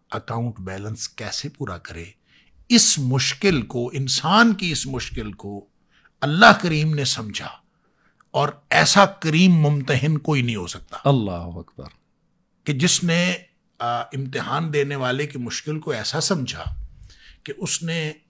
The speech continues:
Speaker 1: कानून अदल के साथ-साथ एक और कानून बना दिया और उस कानून का नाम है कानून रहमत।
Speaker 2: सुभान अल्लाह।
Speaker 1: और कानून अदल को कानून रहमत सुपरसीड करता है।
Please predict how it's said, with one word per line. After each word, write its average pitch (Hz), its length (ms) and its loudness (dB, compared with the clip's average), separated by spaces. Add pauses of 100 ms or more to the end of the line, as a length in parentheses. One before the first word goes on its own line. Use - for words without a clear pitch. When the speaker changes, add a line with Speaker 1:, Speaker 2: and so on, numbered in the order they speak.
(260)
Speaker 1:
कानून 131 340 0
अदल 156 440 -2
के 135 140 -6
साथ-साथ 131 640 -6
एक 143 180 -8
और 165 220 0
कानून 101 320 -10
बना - 240 -16
दिया - 280 -18 (640)
और 143 100 -4
उस 135 100 -8
कानून 120 400 -6
का 117 160 -8
नाम 110 280 -12
है 117 100 -8
कानून 104 420 -8
रहमत। - 460 -10 (320)
Speaker 2:
सुभान 107 420 -8
अल्लाह। 90 240 -12
Speaker 1:
और 135 320 -8
कानून 139 320 0
अदल 170 500 2
को 147 280 -4
कानून 127 400 -4
रहमत 131 440 -8
सुपरसीड 147 520 -4
करता - 340 -18
है। - 140 -20